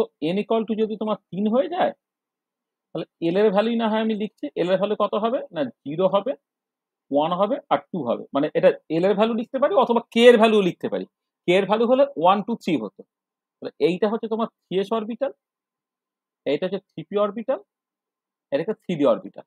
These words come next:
এইটা। আর যখন n equal to তোমার ফোর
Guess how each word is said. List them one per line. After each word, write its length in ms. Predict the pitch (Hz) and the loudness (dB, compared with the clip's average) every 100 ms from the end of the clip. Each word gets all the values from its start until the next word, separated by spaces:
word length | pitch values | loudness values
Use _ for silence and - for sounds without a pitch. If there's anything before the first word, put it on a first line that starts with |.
| _ | _
এইটা। 200 | 180 185 - _ _ _ _ _ _ _ _ _ _ _ _ - | -8 -8 -12 _ _ _ _ _ _ _ _ _ _ _ _ 0
আর 160 | 127 | 0
যখন 220 | 127 160 180 - - 139 | 0 -4 -6 -10 -8 -6
n 120 | 175 | -4
equal 200 | 220 240 | -4 -6
to 60 | 220 | -6
তোমার 200 | 233 220 _ | -6 -8 _
ফোর 200 | - 196 | -2 -2